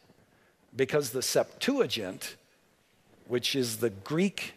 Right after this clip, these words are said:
translation of the Hebrew Scriptures, the Septuagint was completed around two hundred and fifty B C, which means for there to be a Greek translation of the Hebrew Old Testament,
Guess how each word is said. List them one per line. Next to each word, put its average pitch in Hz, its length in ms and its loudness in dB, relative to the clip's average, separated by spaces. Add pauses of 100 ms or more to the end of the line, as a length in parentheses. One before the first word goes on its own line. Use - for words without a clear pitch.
(100)
translation 135 1040 0 (180)
of 110 200 -2
the 113 80 -2
Hebrew 131 400 -2
Scriptures, - 760 -4 (1120)
the - 80 -8
Septuagint 151 840 2
was 117 160 -2
completed 151 520 -2
around 117 300 -2
two 180 140 -4
hundred 147 280 -2
and 120 140 -6
fifty 113 540 -4 (340)
B 127 200 2
C, 135 380 0
which 135 260 -2
means 147 320 -2 (180)
for 143 220 2
there 185 180 6
to 165 140 -4
be 143 180 2
a 127 80 4
Greek 156 420 -2
translation 147 1000 2 (100)
of 117 200 2
the 117 80 2
Hebrew 147 680 0 (320)
Old 131 280 6
Testament, 123 800 -2